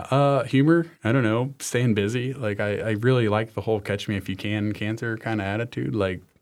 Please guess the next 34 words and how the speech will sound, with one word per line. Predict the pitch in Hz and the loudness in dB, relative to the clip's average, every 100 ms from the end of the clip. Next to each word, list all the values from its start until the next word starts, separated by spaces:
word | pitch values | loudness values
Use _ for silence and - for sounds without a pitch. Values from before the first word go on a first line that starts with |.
| _ _ _ _ _ _ _ _ _ - | _ _ _ _ _ _ _ _ _ -2
I'm | 151 170 | 2 4
gonna | 170 | 4
do | 127 135 | 4 4
what | 131 | 6
I'm | 120 | 4
gonna | 113 104 | 4 2
do, | 92 113 104 95 | 2 0 2 0
and | 92 95 | 0 -2
if | 95 - | -2 -6
it, | - - | -8 -8
it's | - 117 | -10 -6
gonna | - 135 | 0 2
have | 113 113 | 2 0
to | - | 0
work | 107 101 - | 2 2 2
really | 101 90 | 0 0
hard | 95 95 85 | 0 -2 -2
to | |
beat | 85 82 | -6 -8
me. | 82 - - _ _ - | -10 -16 -20 _ _ -4
Um, | 95 90 85 82 - _ _ _ _ _ _ _ _ _ _ _ _ _ _ - - - _ | -2 0 -2 -4 -10 _ _ _ _ _ _ _ _ _ _ _ _ _ _ -18 -18 -20 _
I, | 113 107 - | -12 -12 -12
you | - 113 | -8 -4
know, | 98 | -4
I, | 95 95 | -4 -6
I, | 107 92 - - - _ _ - 131 | -6 -10 -12 -20 -20 _ _ -14 -4
I | |
don't | 107 | -2
really | 104 104 | 0 0
know, | 110 87 - _ | 0 -2 -8 _
I | - | -14
guess. | 87 82 - | -10 -8 -8
I | 90 | -8
just, | 87 90 | -8 -10